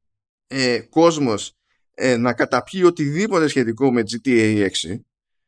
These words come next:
ε, δεν σημαίνει ότι μιλάμε περί δημοσίου ωφέλους. Δεν γίνεται να λέμε, ε, ε, ότι όλες οι, οι διαρροές είναι fair game. Δεν είναι σοβαρό αυτό το πράγμα.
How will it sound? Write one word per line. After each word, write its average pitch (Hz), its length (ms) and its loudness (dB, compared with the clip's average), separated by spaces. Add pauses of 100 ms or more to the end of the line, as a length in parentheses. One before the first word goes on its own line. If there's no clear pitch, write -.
(180)
ε, 135 260 0
δεν 170 200 -2
σημαίνει 202 480 -2
ότι 196 340 -2 (920)
μιλάμε 175 500 0
περί 156 640 -2
δημοσίου 147 460 -2
ωφέλους. 143 520 0 (1700)
Δεν 202 200 -2
γίνεται 202 300 0
να 139 200 2
λέμε, 113 640 0 (640)
ε, 117 200 -2
ε, 113 500 -4 (200)
ότι 127 420 -8
όλες 139 380 2
οι, 120 540 0
οι 139 240 0
διαρροές 123 540 0
είναι 113 200 -6
fair 107 200 -2
game. 92 340 0 (1300)
Δεν 190 140 0
είναι 220 60 0
σοβαρό 120 420 0
αυτό 92 160 -6
το 95 60 -10
πράγμα. 87 460 -6